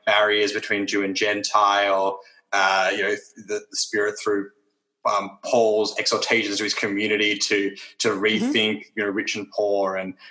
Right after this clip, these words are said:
Speaker 1: and the, and the hierarchies of gender and, and, and all these kind of things
Speaker 2: Mm-hmm.
Speaker 1: that, and, and that lends to your point of the "it is finished" then c-, occurring in those moments where we encounter another, because to some extent we
Speaker 2: Mm-hmm.
Speaker 1: have been allowed to see in the other a moment of,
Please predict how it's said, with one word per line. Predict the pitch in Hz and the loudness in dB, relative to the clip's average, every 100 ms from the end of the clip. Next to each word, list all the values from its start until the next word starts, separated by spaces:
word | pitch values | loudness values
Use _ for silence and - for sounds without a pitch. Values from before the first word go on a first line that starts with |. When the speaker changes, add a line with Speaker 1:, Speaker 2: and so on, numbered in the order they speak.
| - | -6
Speaker 1:
and | 101 | -4
the, | 101 - | -4 -2
and | 101 | -2
the | 95 | 0
hierarchies | 85 101 98 101 101 98 101 98 | 2 4 4 4 2 0 -2 -2
of | 95 | -2
gender | 104 104 101 98 | 0 0 0 -2
and, | 95 98 104 | -2 -4 -6
and, | 101 | -4
and | 104 | -2
all | 101 | -2
these | 98 98 101 | -2 -2 -2
kind | - 95 | -2 -4
of | 92 | -6
things | 98 107 | -8 -6
Speaker 2:
Mm-hmm. | 262 | -2
Speaker 1:
that, | 98 95 - _ _ 107 | -2 -2 -8 _ _ -2
and, | 110 | 0
and | 113 | 2
that | 107 117 117 | 0 0 2
lends | 127 143 143 | 4 4 2
to | 117 | 2
your | 113 107 | 2 2
point | - 202 - | 2 2 4
of | 113 110 | 2 2
the | 117 | -2
"it | - 113 | -2 -4
is | 110 104 | -2 -4
finished" | - 123 123 117 | 0 0 2 0
then | 110 104 104 - - | 0 -2 -4 -8 -8
c-, | 110 - | -8 -8
occurring | 101 - 110 107 | -6 -2 0 0
in | 104 | -2
those | 101 101 | -2 -2
moments | 107 107 101 | -2 -2 -2
where | 107 | -4
we | 101 98 | -2 -4
encounter | 98 - 110 117 113 101 | -6 -2 2 2 0 -2
another, | 98 98 123 - 95 87 - - - | -2 0 0 2 0 -2 -6 -8 -4
because | 120 131 107 - - | 0 2 2 0 -2
to | - | 0
some | 127 | 2
extent | 123 120 110 | 2 0 0
we | 107 | 2
Speaker 2:
Mm-hmm. | |
Speaker 1:
have | 107 | 2
been | 107 104 | 2 2
allowed | 98 98 113 127 127 - | 4 4 4 6 4 2
to | 101 | 0
see | - 104 98 98 | 0 0 0 -2
in | 110 101 | -4 -4
the | 101 98 | -4 -2
other | 95 95 95 95 | 0 0 0 0
a | |
moment | 95 98 95 | -2 -4 -4
of, | 92 | -10